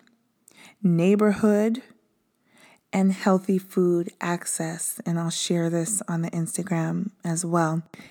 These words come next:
And these six things are like a web of things that determine, um, all kinds of, of things. They, they interlap with each other. They intersect.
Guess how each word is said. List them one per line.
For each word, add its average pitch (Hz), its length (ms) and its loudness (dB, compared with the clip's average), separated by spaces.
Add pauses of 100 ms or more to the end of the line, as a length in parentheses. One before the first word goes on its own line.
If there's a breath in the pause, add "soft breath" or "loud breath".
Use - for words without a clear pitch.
And 247 120 2
these 302 160 2
six - 300 0
things 214 480 6
are 185 140 2
like 180 240 0
a 185 80 2
web 180 640 4
of 175 340 0
things 170 680 -2
that 170 240 -2
determine, 170 1160 2 (480 loud breath)
um, 165 420 -2
all 190 360 4
kinds 185 1120 0 (440 loud breath)
of, 165 680 -2 (140)
of 165 220 -2
things. 165 540 -2
They, 170 220 0
they 170 200 -2
interlap 196 560 4
with 190 120 2
each 185 220 0
other. 175 300 4
They 175 240 -4
intersect. 180 1040 0